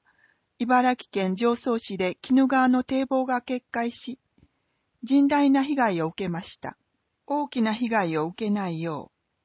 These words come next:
う、いざという時のために備えましょう。災害に備えての事前準備。今すぐできること。住んでいる場所を知る。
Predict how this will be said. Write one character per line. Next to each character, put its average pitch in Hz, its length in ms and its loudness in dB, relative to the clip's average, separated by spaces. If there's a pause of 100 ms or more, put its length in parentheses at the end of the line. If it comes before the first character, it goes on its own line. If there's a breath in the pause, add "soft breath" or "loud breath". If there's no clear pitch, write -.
(360)
う、 262 60 -2
い - 20 2
ざ 254 160 2
と 190 160 -4
い 214 120 0
う 247 100 -2
時 247 240 0
の 185 120 0
た 196 140 -4
め 214 160 0
に 180 140 -2
備 208 360 -2
え 202 60 -2
ま 190 160 -2
し - 160 -8
ょ 139 160 -8
う。 - 20 -20 (2500)
災 277 340 0
害 285 220 4
に 269 120 6
備 269 360 2
え 220 40 -4
て 175 200 -4
の 156 260 -4 (120)
事 208 200 -6
前 247 240 4
準 190 320 -4
備。 - 140 -14 (1400)
今 277 260 4
す - 160 -8
ぐ 170 160 -4
で 180 120 -4
き 220 140 -8
る 175 120 -4
こ 135 180 -10
と。 - 240 -12 (1600)
住 311 280 0
ん 294 80 6
で 196 140 2
い 180 60 0
る 180 120 -2
場 185 140 -2
所 220 260 0
を 160 60 -2
知 - 220 -10
る。 156 160 -8